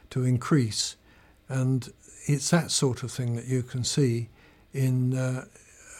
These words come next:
uh, imaging of the brain. Functional imaging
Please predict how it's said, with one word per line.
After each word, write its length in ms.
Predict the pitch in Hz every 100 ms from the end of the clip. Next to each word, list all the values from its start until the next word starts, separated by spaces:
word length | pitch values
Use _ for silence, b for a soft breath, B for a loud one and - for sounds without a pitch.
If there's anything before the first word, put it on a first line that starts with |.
| -
uh, 180 | 131 131
imaging 400 | 139 135 120 127
of 80 | 123
the 80 | 127
brain. 360 | 147 143 113
Functional 520 | 110 147 135 - 127 131
imaging 540 | 131 123 120 120